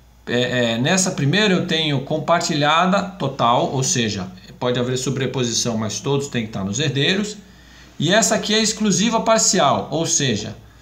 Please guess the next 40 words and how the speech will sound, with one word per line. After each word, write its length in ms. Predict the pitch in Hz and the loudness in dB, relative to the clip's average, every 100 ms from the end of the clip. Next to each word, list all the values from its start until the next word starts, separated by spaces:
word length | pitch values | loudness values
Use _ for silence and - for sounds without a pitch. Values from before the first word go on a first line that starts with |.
| - - - - | -20 -20 -20 -20
é, 120 | - 123 | -4 0
é, 1120 | 131 127 123 123 123 120 113 110 104 80 - | 2 2 2 2 2 2 2 0 0 -4 -6
ou 220 | 160 202 | 0 2
você 220 | 185 180 151 | 4 2 2
é 40 | |
livro 300 | 139 135 123 | 2 2 2
ou 140 | 123 | 0
você 260 | 120 120 120 | 0 0 0
é 100 | 110 | 0
D 120 | 127 | 0
V 160 | 180 208 | 2 2
D, 340 | 180 220 233 | 4 2 2
e 140 | 185 208 | 0 0
você 260 | 220 220 | 0 -2
pode 320 | 202 190 190 | 0 0 0
ter, 500 | 185 185 190 190 - - - | 0 2 2 -2 -12 -20 -10
é, 540 | 135 127 123 123 120 | -4 -4 -2 0 0
é, 40 | 123 | -2
itens 400 | 147 160 156 147 | -4 -4 -4 -4
instanciados 840 | - 165 165 - 113 117 123 - - - - - - - | -4 -6 -4 -2 0 0 -2 -6 -14 -20 -20 -20 -20 -6
na 140 | 117 | -4
superclasse. 720 | 113 120 135 120 - - - | -2 -4 -6 -6 -10 -12 -8
E 60 | 202 | -2
aí 140 | 196 | 0
você 140 | 208 175 | 0 -2
pode 240 | 165 143 | -2 -4
fazer 380 | - 113 127 120 | -2 -2 -2 -4
compartilhada 680 | 127 113 117 - 110 120 117 | -4 -4 -4 -4 -2 -2 -2
parcial, 680 | - - - 117 127 113 104 | -8 -10 -6 -2 0 0 -2
exclusiva 520 | 107 - 101 117 110 | -6 -8 -6 -4 -4
total, 400 | 92 - 113 117 | -6 -6 -2 -2
enfim, 240 | 117 - - | -2 -6 -8
você 120 | 123 | -6
pode 220 | 139 135 | -4 -4
combinar 300 | 139 127 127 | -4 -2 -2
do 80 | 120 | -2
jeito 160 | 120 | -2
que 60 | - | -4
você 80 | 139 | -6
quiser. 600 | 143 143 139 170 180 - | -4 0 0 0 -4 -12